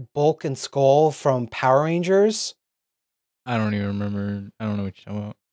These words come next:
Speaker 1: Oh my, well, fuck you. Um, it, they were the bullies, like, the O G Power Rangers.
Speaker 2: Yeah, I don't,
Speaker 1: This,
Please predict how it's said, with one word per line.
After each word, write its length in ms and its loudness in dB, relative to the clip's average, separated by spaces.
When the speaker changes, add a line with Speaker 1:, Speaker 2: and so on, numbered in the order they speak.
Speaker 1:
Oh 200 -2
my, 220 -6
well, 280 6
fuck 400 2
you. 360 -2
Um, 580 6
it, 300 2
they 160 6
were 160 8
the 100 2
bullies, 420 4
like, 200 2
the 360 2
O 240 4
G 460 0
Power 360 0
Rangers. 540 -12
Speaker 2:
Yeah, 180 -10
I 80 -14
don't, 580 -20
Speaker 1:
This, 320 -4